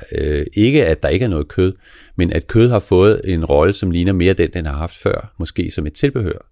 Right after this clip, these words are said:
Så det ikke er kød, der er hovedingrediensen i retten, men det er et tilbehør.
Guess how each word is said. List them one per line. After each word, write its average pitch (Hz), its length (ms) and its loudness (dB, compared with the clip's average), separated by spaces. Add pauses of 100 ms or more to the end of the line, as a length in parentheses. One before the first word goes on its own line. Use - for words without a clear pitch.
(140)
Så - 120 -8
det 87 100 -4
ikke 87 180 0
er 110 80 0
kød, 107 240 2
der 110 100 -2
er 85 80 0
hovedingrediensen 85 800 -2
i 80 40 -4
retten, - 320 -8
men 78 100 -8
det 82 120 -4
er 95 40 -2
et 98 80 -6
tilbehør. 104 420 -4